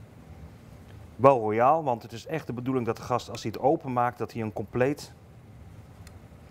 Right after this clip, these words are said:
pakketje heeft waar alles in zit. Nou, dat gaat erop. Dan gaan we de boel inpakken. Dus we doen de folie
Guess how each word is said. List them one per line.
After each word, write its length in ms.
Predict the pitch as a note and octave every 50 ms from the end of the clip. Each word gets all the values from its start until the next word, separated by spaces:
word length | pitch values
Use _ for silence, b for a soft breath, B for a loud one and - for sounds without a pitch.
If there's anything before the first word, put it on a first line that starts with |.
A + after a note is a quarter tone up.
| - - - - B B B B B B B B B B B B - -
pakketje 440 | - A#2 - - F3+ E3 - D3
heeft 440 | B2 C3 C#3 C3+ C3 - - - - - - - - -
waar 160 | A#2 A#2+ A#2+
alles 340 | - - D#3 C#3 A#2 - -
in 180 | - B2 G#2 F#2+
zit. 300 | - F2+ - - - - - - - - - - - - - - - - - - - - - - - - - - - - - - - - - - - - - -
Nou, 160 | - F2 - -
dat 120 | G#2+ G#2
gaat 160 | G#2+ - -
erop. 220 | B2+ C#3+ F#3 G3+ - - - - - - - - - - - - - - - - - - - - - - - - - - - - - - - - - - - - - - - - - - - - - - -
Dan 80 | C3
gaan 100 | C3 D#3+
we 80 | D#3 C#3+
de 60 | C#3
boel 200 | C#3 C3+ C3 - -
inpakken. 480 | - F#3 F3+ - C#3+ B2 A#2+ - G3+ - - - - - - - - - - - - - - - - - - - - - - - - - - - - - - - - - - - - - - - - - - - - - - - - - - - - - - - B B B B B B B B B B - - -
Dus 180 | - G#2 F#2 -
we 80 | A2+
doen 120 | A#2 B2+ B2
de 80 | A#2+
folie 380 | A#2 C#3+ C#3+ D3 C#3 C3+ B2+